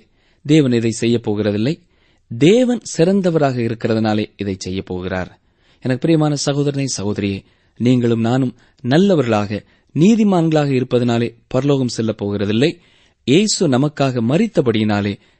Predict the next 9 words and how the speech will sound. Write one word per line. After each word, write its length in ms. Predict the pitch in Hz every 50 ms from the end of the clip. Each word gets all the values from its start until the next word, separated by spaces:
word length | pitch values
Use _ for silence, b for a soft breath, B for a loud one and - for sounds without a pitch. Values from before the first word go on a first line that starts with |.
| _ -
நாம் 260 | 110 104 104 98 -
பரலோகம் 440 | - 113 110 123 120 113 107 110 101
செல்ல 260 | - - 92 92 95
போகிறோம். 520 | - - 90 85 90 92 90 85 78 - _ _ _ _ _ _ _ _ _ _ -
அவர் 360 | - 151 175 202 196 - -
நம்முடைய 360 | - 110 110 110 110 107 -
கடனை 420 | _ - 131 143 180 185 180 170 165
செலுத்தி 500 | - - - 190 202 233 208 - 208 185
தீர்த்தபடியால் 800 | - - 117 113 - - 101 - 98 101 98 104 98 95 85